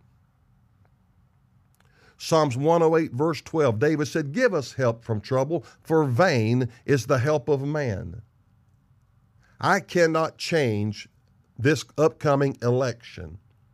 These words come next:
I cannot change the Congress. I cannot change the Senate. I cannot change the, uh, Supreme Court. By the way,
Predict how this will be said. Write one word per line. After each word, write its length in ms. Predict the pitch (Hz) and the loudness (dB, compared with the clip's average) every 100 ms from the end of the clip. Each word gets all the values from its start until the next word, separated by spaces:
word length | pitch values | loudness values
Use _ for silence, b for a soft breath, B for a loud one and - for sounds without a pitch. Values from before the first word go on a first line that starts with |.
| _ b b b 123 | _ b b b 0
I 160 | 139 | 0
cannot 540 | 131 160 147 147 139 - | 2 2 2 2 0 -2
change 640 | 175 170 175 180 165 120 | 0 2 2 -2 -6 -6
the 240 | 113 120 | 0 0
Congress. 600 | 120 151 165 156 175 - | 0 0 2 0 -2 -2
I 140 | 135 131 | -2 -2
cannot 420 | - 143 143 - | 0 2 2 -2
change 520 | - 160 170 160 123 | -2 -2 0 -2 -6
the 120 | 151 | -8
Senate. 480 | 131 - 143 110 110 - B B | -8 -4 0 0 0 -4 B B
I 200 | 143 151 | 0 0
cannot 480 | 175 165 165 165 | 0 0 0 0
change 880 | - - 190 175 120 104 117 123 117 b b | -6 -6 0 2 2 0 0 -2 -6 b b
the, 480 | 104 143 139 135 117 B - | 0 0 0 -2 -4 B -2
uh, 200 | 120 - | 0 0
Supreme 500 | 165 123 202 196 170 | -4 0 2 2 0
Court. 440 | 220 214 95 - _ _ _ _ _ _ _ _ _ _ _ _ _ _ | -2 -2 -2 -10 _ _ _ _ _ _ _ _ _ _ _ _ _ _
By 220 | 101 123 120 | -2 2 2
the 120 | 123 | 4
way, 420 | 143 135 80 | 2 0 -4